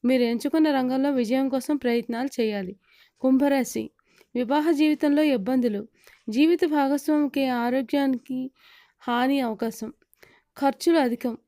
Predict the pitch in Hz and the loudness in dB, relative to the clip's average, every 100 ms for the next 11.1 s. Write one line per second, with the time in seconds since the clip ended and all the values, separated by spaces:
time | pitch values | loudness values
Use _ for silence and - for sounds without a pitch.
0 | _ _ _ _ _ _ - - 269 302 | _ _ _ _ _ _ -6 -2 0 2
1 | 330 330 302 302 262 247 269 262 247 220 | 2 4 4 2 0 0 0 0 -2 -4
2 | 208 - _ _ _ 254 285 277 208 240 | -6 -14 _ _ _ 0 2 2 0 0
3 | 269 302 311 294 277 277 262 254 294 254 | 0 0 2 2 2 0 0 -2 0 -2
4 | 220 254 233 208 226 _ - - _ - | -4 -6 -6 -8 -12 _ -20 -20 _ 0
5 | 269 277 349 320 262 262 - 294 294 277 | 0 4 2 2 0 -2 0 0 0 0
6 | 277 277 285 285 - 226 226 262 247 214 | -2 0 0 0 -2 -4 -2 -4 -4 -6
7 | 220 233 202 - _ _ _ _ _ _ | -4 -4 -4 -10 _ _ _ _ _ _
8 | _ _ 233 269 285 285 254 240 - 214 | _ _ -2 0 2 2 0 -4 -8 -14
9 | - _ _ _ _ _ _ _ - 247 | -16 _ _ _ _ _ _ _ 0 0
10 | - 339 359 330 294 254 277 311 226 247 | 2 0 2 4 4 2 0 0 -2 -2